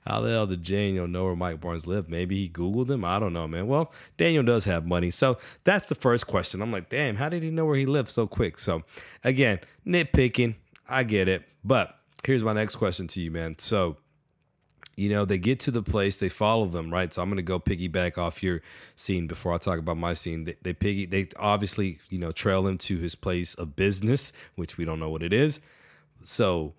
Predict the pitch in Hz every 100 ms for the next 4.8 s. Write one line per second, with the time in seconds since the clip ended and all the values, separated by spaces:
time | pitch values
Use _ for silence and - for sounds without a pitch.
0 | _ _ _ _ 101 104 - - 95 98
1 | - - 185 214 143 113 101 98 123 95
2 | 90 98 95 95 101 92 82 101 95 80
3 | 80 - 87 85 - 90 92 85 90 87
4 | 85 85 98 87 80 78 80 78